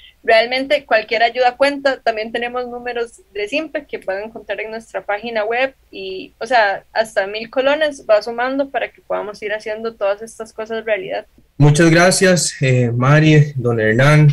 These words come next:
Speaker 2: Eh, como bien dicen, sí, el trabajo en el océano, eh,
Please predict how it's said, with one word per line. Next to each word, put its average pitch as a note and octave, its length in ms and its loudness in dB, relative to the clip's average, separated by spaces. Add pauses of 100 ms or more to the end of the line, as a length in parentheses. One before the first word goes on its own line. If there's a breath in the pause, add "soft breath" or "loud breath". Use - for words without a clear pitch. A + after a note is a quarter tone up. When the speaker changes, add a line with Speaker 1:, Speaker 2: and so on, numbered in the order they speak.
(120)
Speaker 2:
Eh, A2+ 220 -2
como A2 260 2
bien A#2+ 300 4
dicen, D#3 360 6
sí, D3+ 240 4
el C#3+ 140 4
trabajo A2+ 880 4
en G#2+ 140 -6
el G2+ 120 -10
océano, A2 760 2
eh, F#2+ 320 -8